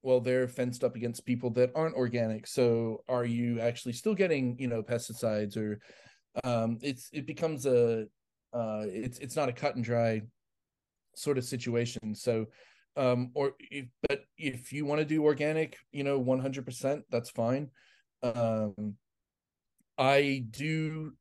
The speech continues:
think that if you have access to raw milk, um, that is an industry that's been just totally bullied, um,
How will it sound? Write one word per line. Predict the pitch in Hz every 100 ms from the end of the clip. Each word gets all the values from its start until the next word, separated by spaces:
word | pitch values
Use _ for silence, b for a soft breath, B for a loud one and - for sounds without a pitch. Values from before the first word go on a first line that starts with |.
| _ -
think | 160 156 143
that | - 135 127
if | 123
you | 139
have | 131
access | 127 127 - 127 123
to | 117
raw | 120 120
milk, | 117 127 127 - _
um, | 123 117 110 110 107
that | 117 113 110
is | 113 110 - - b b
an | 127
industry | 127 127 120 - 123
that's | 120 117 -
been | - 117 110
just | 113 -
totally | - 135 120
bullied, | 107 123 123 127 127 120 - -
um, | 120 113 110 107 104 101 113